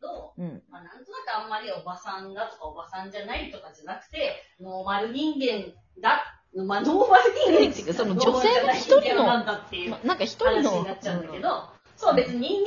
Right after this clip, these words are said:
Speaker 1: 間ですでよくないですか？
Speaker 2: うん。
Speaker 1: っていう
Speaker 2: うん。
Speaker 1: ことが言い、言いたいし、自分もだから私は自分のことをおばさんとは、まあ、まあ、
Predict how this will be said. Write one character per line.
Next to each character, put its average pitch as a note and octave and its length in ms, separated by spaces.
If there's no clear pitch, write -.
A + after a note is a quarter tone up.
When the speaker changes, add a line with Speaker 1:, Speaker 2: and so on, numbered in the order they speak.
Speaker 1:
間 F#4 40
で B4 120
す C5 140
で G#3 100
よ G4+ 120
く D#4+ 120
な A#3+ 120
い - 60
で E3 60
す - 100
か？ - 100
Speaker 2:
う - 20
ん。 - 160
Speaker 1:
っ - 20
て A#3+ 160
い F#3 140
う - 400
Speaker 2:
う G3+ 60
ん。 F#3 360
Speaker 1:
こ - 100
と E4+ 100
が D4 280
言 - 80
い、 F3+ 140
言 A3+ 100
い F#3+ 140
た G3+ 120
い F#3+ 80
し、 D4+ 380
自 C#4 100
分 D#4 260
も A#4+ 120
だ A3 140
か F#3+ 60
ら E3 100
私 E3+ 320
は - 360
自 G3 200
分 F#3 180
の F3+ 100
こ F#3 80
と E3+ 160
を D#3 60
お D#3 40
ば E3+ 140
さ F3+ 160
ん E3 120
と B3+ 140
は、 G#3+ 160
ま - 140
あ、 - 40
ま G3+ 140
あ、 G#3+ 40